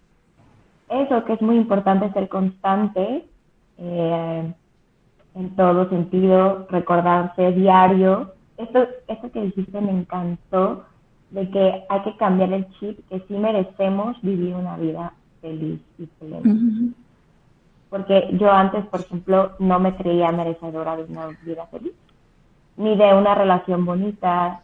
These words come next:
Speaker 1: ni de una vida estable.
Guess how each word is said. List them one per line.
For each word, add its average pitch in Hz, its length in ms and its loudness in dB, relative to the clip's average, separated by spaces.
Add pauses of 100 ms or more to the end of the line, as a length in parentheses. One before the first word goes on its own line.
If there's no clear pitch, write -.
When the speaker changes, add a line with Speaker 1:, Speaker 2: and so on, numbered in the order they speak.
Speaker 1:
ni 170 640 -6 (560)
de 185 160 -2
una 190 240 2
vida 180 760 2 (200)
estable. 202 840 -4